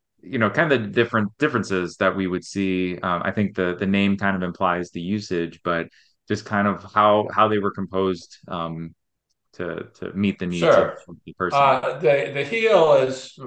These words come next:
Speaker 2: uh, as I said, specifically targets, uh, muscle regeneration after, uh, a strenuous exercise, uh, or injury or any circumstance that, uh,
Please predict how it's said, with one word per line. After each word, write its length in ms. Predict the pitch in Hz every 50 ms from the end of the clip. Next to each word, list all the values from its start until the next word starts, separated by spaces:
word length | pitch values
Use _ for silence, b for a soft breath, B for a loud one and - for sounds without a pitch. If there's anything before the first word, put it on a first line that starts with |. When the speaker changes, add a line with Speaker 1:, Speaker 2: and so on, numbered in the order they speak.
| - -
Speaker 2:
uh, 440 | - 123 123 120 117 117 113 110 104 -
as 160 | 135 139 135
I 60 | 156
said, 500 | 127 - - 131 123 117 - - - -
specifically 720 | - - - - 131 127 - 196 175 175 170 156 151 131
targets, 840 | - - 143 143 135 135 127 123 123 117 - 92 - - - - - - _ _
uh, 300 | - 117 117 110 107 110 117
muscle 300 | 127 131 127 - 139 123
regeneration 840 | 123 120 113 107 127 123 120 120 117 117 113 117 113 - 120 113 110
after, 680 | 110 110 110 110 - 120 113 107 104 101 101 98 98 95
uh, 260 | 98 98 95 - 98
a 40 | 98
strenuous 560 | - - - 139 127 120 113 104 101 98 -
exercise, 880 | 117 104 - - 110 95 - 104 90 82 82 87 - - - _ _ -
uh, 260 | 110 110 107 101 - -
or 380 | 135 131 123 117 110 107 107
injury 400 | 110 110 113 113 110 120 113 107
or 100 | 101 98
any 420 | 104 110 113 120 117 117 113 - - -
circumstance 960 | - - - - 139 127 120 120 110 - 131 120 110 107 107 107 - - -
that, 480 | - 113 107 104 101 98 90 - - -
uh, 240 | - 101 - 101